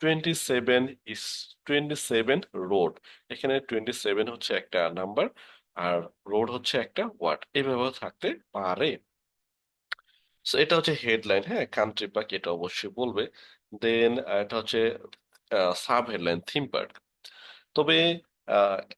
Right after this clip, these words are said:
ছোট ছোট টিপস, ট্রিক্স শেয়ার করার আগে আমি দুইটা সবচেয়ে বড় টিপস বলে দিচ্ছি, যেটা লিসেনিং এর ক্ষেত্রে, যে কোনো সেকশনের ক্ষেত্রে সবচেয়ে গুরুত্বপূর্ণ। নাম্বার ওয়ান যে টিপসটা সবচেয়ে গুরুত্বপূর্ণ, সেটা হচ্ছে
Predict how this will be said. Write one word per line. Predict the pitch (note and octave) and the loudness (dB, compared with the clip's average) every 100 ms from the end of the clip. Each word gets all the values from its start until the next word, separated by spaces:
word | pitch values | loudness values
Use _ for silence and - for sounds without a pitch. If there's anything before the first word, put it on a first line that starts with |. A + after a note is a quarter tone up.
| - | -12
ছোট | - F3 | -2 -2
ছোট | E3+ E3+ E3 | 2 0 0
টিপস, | - E3 E3 - - _ | -4 -2 -2 -2 -4 _
ট্রিক্স | - D3+ C#3 | -2 0 2
শেয়ার | - - B2+ | 0 4 4
করার | B2+ C3+ A#2+ | 4 2 2
আগে | A2 G2 | 2 2
আমি | A2 G#2 | 2 -2
দুইটা | A#2+ A#2+ C3 | -4 -4 -4
সবচেয়ে | - C#3+ - - F#3 E3+ | -2 -4 -4 -4 -4 -2
বড় | G2 A2 D#3 - | 0 2 2 0
টিপস | C3 B2 A2+ | -6 -4 -2
বলে | A2+ G#2+ | 0 2
দিচ্ছি, | F#2 - B2 - - - - - | 0 -4 -6 -8 -16 -20 -20 -8
যেটা | A#2 A2+ A#2 A#2 A2+ A2 - - | -4 2 4 4 4 0 -8 -10
লিসেনিং | G2+ G#2 B2 - C#3+ C#3+ | -4 0 0 0 0 2
এর | C#3+ | 2
ক্ষেত্রে, | C#3 C3 F2 | 0 -8 -8
যে | - C3 | -4 -2
কোনো | C#3 D#3 | 2 2
সেকশনের | C#3+ - G#2+ - B2 A#2+ | 0 -2 -6 -4 -4 -4
ক্ষেত্রে | C3 - | -6 -8
সবচেয়ে | C3 - F3 - | -6 -6 -6 -6
গুরুত্বপূর্ণ। | B2 A#2 - A#2 G2+ E2+ - - - - - - _ _ _ - | -6 -6 -6 -10 -10 -10 -12 -20 -20 -20 -20 -20 _ _ _ -4
নাম্বার | B2 D3 D3+ | 2 4 4
ওয়ান | D3 D3 D3 | 6 4 4
যে | D3 | 2
টিপসটা | C#3 - B2 - C3 | -2 -2 -6 -6 -8
সবচেয়ে | - G#2+ - - E3 | -4 -4 -6 -6 -6
গুরুত্বপূর্ণ, | D#3 D3+ D3+ E3 | -6 -8 -8 -8
সেটা | F#3 - G#2+ C3 C3 | -6 -8 -10 -14 -16
হচ্ছে | - - D#3 G#3 | -12 -8 -6 -8